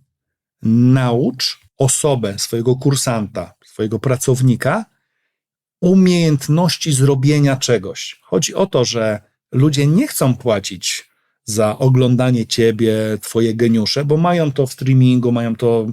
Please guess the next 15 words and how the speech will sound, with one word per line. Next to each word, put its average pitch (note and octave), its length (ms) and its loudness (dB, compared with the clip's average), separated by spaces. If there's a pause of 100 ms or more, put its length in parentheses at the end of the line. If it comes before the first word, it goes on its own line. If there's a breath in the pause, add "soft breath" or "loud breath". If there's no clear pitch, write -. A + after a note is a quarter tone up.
(560 loud breath)
na A#2 240 0
playerze, A#2+ 580 2
mają A#2 280 0
to A2+ 100 -4
w G#2 80 -4
innych, A2 340 -2 (240)
na A2+ 140 0
Netflixie. A#2+ 640 -4 (320)
Oni D3 260 2
chcą C3+ 420 -2
przyjść, - 640 -2 (420)
żeby C3 480 0 (160)
nauczyć C3 720 0
się B2 160 -2
czegoś. - 640 -10